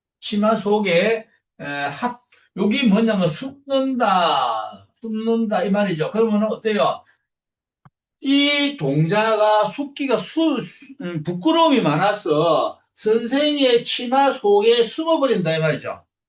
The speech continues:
이럴 때 누가 오느냐면 동자가 오는 거예요. 그래서 물으면은 선생의 치마 속에서 숨어서 안 나오려 그러니,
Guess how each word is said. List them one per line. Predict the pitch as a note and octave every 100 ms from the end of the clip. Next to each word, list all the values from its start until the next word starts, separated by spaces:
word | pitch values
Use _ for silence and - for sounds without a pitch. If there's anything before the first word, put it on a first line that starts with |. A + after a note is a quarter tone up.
| _
이럴 | - B3
때 | G#3+
누가 | D#3 B2+ F3 A3+
오느냐면 | G3+ F3+ D3+ C#3+ C#3
동자가 | G2+ A#2+ F3+ A3
오는 | F3+ C3+
거예요. | G#2 F#2 F#2+ B2 - _ _ _ _ _ _ _ _ _ _ _ _ _ _
그래서 | G3 G3 E3 F3+ D#3+ - _ _
물으면은 | D#3 A3+ B3 F#3+ D3+ D#3 F3+ C#3 - _ _ _ -
선생의 | F3 F#3 A3+ A3 F#3
치마 | F3+ F3 F#3+
속에서 | G3 G3 D#3 D#3+
숨어서 | A3 G#3+ G#3 D3+
안 | B2+ C3
나오려 | D#3+ G3 G3
그러니, | D3+ E3 C#3+ C3 B2+ -